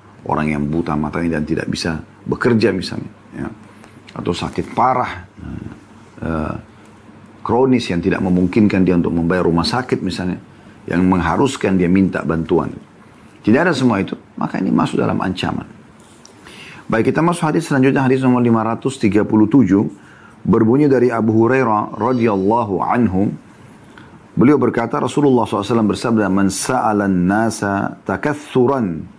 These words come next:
fa innama yas'alu jamran, falistaqilla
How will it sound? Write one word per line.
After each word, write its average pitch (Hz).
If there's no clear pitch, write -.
fa 117
innama 135
yas'alu 113
jamran, 101
falistaqilla 107